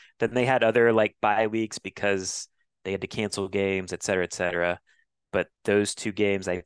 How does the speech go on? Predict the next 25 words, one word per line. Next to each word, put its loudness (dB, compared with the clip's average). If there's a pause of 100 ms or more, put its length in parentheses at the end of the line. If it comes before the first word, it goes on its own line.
(120)
think, -4
were 0
the -2
scheduled -4
bye 2
weeks -6 (480)
in -6
the -4
twenty -2
twenty -4
season. -2 (500)
Then -2
in -2
twenty 0
nineteen, -4 (400)
another 2
loss 4
to -12
North 0
Carolina 0
after 0
a -2
scheduled -4
bye 2
week -2